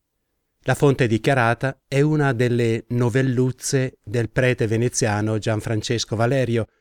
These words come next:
di cui si trova menzione anche altrove, ma che finora non si sono rintracciate. Comunque l'intrigo ha precedenti nella novella cornice delle Mille e una notte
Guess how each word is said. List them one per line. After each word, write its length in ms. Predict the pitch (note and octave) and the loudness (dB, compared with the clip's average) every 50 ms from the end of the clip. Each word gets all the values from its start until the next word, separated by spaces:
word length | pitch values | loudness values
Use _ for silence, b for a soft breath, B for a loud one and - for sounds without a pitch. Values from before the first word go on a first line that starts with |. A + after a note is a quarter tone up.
| _ _ _ _ _ | _ _ _ _ _
di 140 | - B2 C3+ | -4 -4 -2
cui 220 | - - D3+ D3+ C#3+ | 2 2 4 4 2
si 180 | - - D3 | 2 -2 -2
trova 320 | - - C#3+ C#3 B2 C3+ B2+ | 0 2 2 2 2 2 2
menzione 500 | C3+ C3 B2 - - D3 C3+ C3 C3 B2 | 2 0 0 2 2 2 2 2 2 0
anche 240 | B2 A#2+ - - | 0 -2 -2 -2
altrove, 540 | C3 B2 - - A2+ G#2 G2+ F#2 G2+ G2 F#2+ _ _ _ _ _ _ _ _ _ | -4 -4 -2 -4 -2 -2 -2 -2 -4 -6 -8 _ _ _ _ _ _ _ _ _
ma 220 | - C#3 C3+ C#3 - - - _ | -2 -2 -2 -2 -4 -6 -10 _
che 140 | - D3 | -4 -2
finora 600 | C3 - - G3 E3+ C#3 G2 F#2+ G2 G#2+ A2+ B2 _ _ _ _ _ _ _ | -2 -2 -2 -2 0 0 0 -2 -2 -4 -4 -6 _ _ _ _ _ _ _
non 280 | - C#3+ C#3+ C#3+ C#3+ C#3 | -2 2 2 4 2 2
si 160 | - - D3+ | 0 -2 -2
sono 400 | C3+ - - C#3+ C#3 C3+ C3+ C3 | -2 0 0 2 2 2 2 0
rintracciate. 840 | C3 C3 B2 A#2 - C3 C3 - - B2+ G2+ F#2+ F2+ - G2 F#2 - _ _ _ _ _ _ _ _ _ _ _ _ _ _ _ _ _ _ | 0 0 -2 -2 -2 -4 -4 -2 -2 -2 -2 -2 -4 -6 -8 -10 -10 _ _ _ _ _ _ _ _ _ _ _ _ _ _ _ _ _ _
Comunque 380 | - - F3 C#3+ A#2 - - A#2+ | -2 0 0 2 0 0 0 2
l'intrigo 680 | A2+ B2+ D3 D3+ - C#3+ B2+ B2 B2+ B2+ D3 D3 - _ _ - | 2 2 0 0 0 0 0 0 0 -2 -4 -4 -6 _ _ -6
ha 180 | - C3 B2+ | -2 -2 -2
precedenti 720 | A#2 - D3+ C#3 B2 - D#3+ C3+ D#3+ F3 F3 D3+ - E3+ D3+ | 0 0 -2 -2 0 0 0 2 2 2 0 0 0 0 0
nella 300 | C#3 C3 B2 A#2 A#2 A2+ | 2 2 2 2 2 2
novella 460 | A2 A2+ A#2 G#2 C3 B2 A#2+ A#2+ A2+ | 2 2 2 2 2 2 2 0 -2
cornice 640 | - - A#2 G#2+ A2+ A2+ A2+ A2+ - - A#2+ G#2+ F#2+ | -2 -2 -2 0 2 2 0 0 -2 -2 -4 -2 -2
delle 240 | F2 G#2+ F#2+ G2 F#2 | -2 -2 -2 -2 -2
Mille 260 | F#2+ G#2 A2 G2+ G2+ | -2 0 0 0 -2
e 60 | G2+ | -2
una 180 | F#2+ G2+ A2 A#2 | -2 -2 -2 -2
notte 480 | A2+ G2+ F2+ F2 _ - A#2 A2+ A2 | -2 -2 -4 -6 _ -6 -6 -6 -6